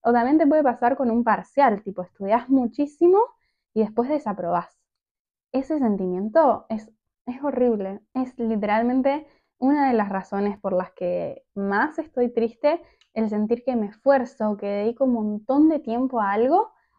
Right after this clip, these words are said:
y, y no veo resultados en eso, el sentir que estoy poniendo toda mi energía en algo que no se da o en algo que me va mal. ¿Y cómo superar esto? ¿Cuáles son mis tips para superar esto? O sea, primero en realidad dejarte sentir, o sea, primero si estás mal,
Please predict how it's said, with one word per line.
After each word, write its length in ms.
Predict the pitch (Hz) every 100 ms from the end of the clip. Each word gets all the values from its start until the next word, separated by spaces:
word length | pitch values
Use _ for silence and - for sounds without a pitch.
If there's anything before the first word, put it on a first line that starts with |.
| _ _ -
y, 260 | 214 208 -
y 140 | 208
no 260 | 208 214 214
veo 280 | 214 214
resultados 680 | 202 196 190 185 185 190 185
en 120 | 185
eso, 240 | 190 - 180
el 120 | 180
sentir 280 | 190 190 208
que 60 |
estoy 200 | 214 226
poniendo 400 | 208 208 214 214
toda 220 | 220 226 240
mi 160 | 240 208
energía 640 | 196 190 _ 220 233 294 _ _ _
en 120 | 214
algo 220 | 202 214
que 120 | 214 196
no 120 | 214
se 200 | 214 214
da 300 | 226 226 220
o 140 | 208
en 100 | 202
algo 280 | 208 214 214
que 80 | 202
me 180 | 196 202
va 140 | 208
mal. 420 | 208 208 214 330 - _ _
¿Y 120 | 262 247
cómo 360 | 311 349 349
superar 600 | - 254 226 220 220 240
esto? 360 | 233 233 - 202
¿Cuáles 240 | 226 262
son 140 | 285 285
mis 220 | - -
tips 260 | 226 269 -
para 200 | 226 196
superar 460 | - 196 196 208 214
esto? 460 | 233 _ 269 208 - _ _ _ _ -
O 60 | 233
sea, 180 | 233
primero 280 | 254 277 403 554
en 60 | 240
realidad 440 | 196 180 208 254
dejarte 500 | 220 - 226 269 277
sentir, 560 | - 180 175 202 190 175
o 80 |
sea, 400 | - 185 175 170 -
primero 420 | 196 196 233 330
si 120 | -
estás 320 | 190 - 240 214
mal, 420 | 196 226 277